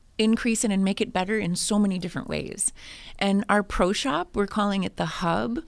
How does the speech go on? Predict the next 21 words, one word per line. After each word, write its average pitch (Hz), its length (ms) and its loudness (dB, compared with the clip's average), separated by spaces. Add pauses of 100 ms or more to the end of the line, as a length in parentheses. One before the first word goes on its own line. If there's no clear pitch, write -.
(440)
It's 285 160 2
going 269 320 4
to - 80 -4
be 202 160 -2
focused - 440 -4
on 285 200 2
golf. 311 500 0
Yes, 233 260 0
that's 233 220 0
where 214 100 -2
you 208 120 -2
get - 120 -4
your 196 120 0
greens 196 360 0
fees. 196 300 0
You 202 60 -2
can 185 120 -4
sign 185 280 -2
up - 100 -6
for 196 100 -4
lessons. 175 600 0